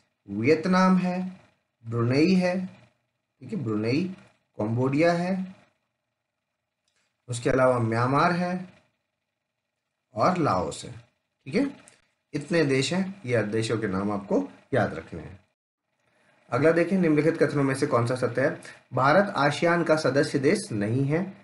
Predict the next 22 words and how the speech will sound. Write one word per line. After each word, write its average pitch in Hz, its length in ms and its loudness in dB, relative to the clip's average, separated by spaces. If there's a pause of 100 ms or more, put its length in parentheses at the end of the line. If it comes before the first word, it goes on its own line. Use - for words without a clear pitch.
(120)
यथा 139 280 2 (120)
उसका 190 240 4
वार्ता 139 500 4
साझेदार 139 520 2
है, 98 160 -4 (280)
बिल्कुल 110 220 -8
सही। 139 220 -2 (480)
और 160 240 2
आसियान 185 460 2
के 208 100 2
जो 196 120 4
दस 175 300 2
वार्ता 135 340 2
साझेदार 120 500 0
देश 101 240 -4
हैं 139 80 -2
उसमें 139 380 -2
भारत 123 360 -2
के 180 80 2
अलावा 120 340 2
कौन 147 240 0
है? 180 140 -2